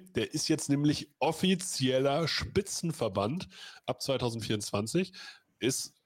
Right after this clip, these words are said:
vor allem spannend, weil Fördergelder, Sportförderung et cetera.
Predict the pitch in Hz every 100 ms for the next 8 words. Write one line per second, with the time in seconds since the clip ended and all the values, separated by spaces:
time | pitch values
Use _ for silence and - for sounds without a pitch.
0 | _ - 117 120 131 - - 117 131 -
1 | 110 113 117 - 123 127 117 113 117 117
2 | 113 - 117 - 113 110 107 107 98 110
3 | 104 113